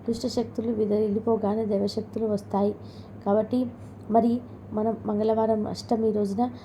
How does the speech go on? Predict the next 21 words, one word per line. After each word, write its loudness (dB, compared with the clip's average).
రాత్రి 2
పడుకునే 0
ముందు 0
ఏది 2
తల -2
కింద 2
పెట్టుకోవాలి 0
అంటే 0
బాగా 4
పండిన 2
ఒక -2
నిమ్మకాయ 2
తీసుకోవాలి. 0
ఆ 0
నిమ్మకాయ, 2
అలానే 4
గుప్పెడు 2
రాళ్ళ 2
ఉప్పు, 0
తొమ్మిది 2
లవంగాలను 2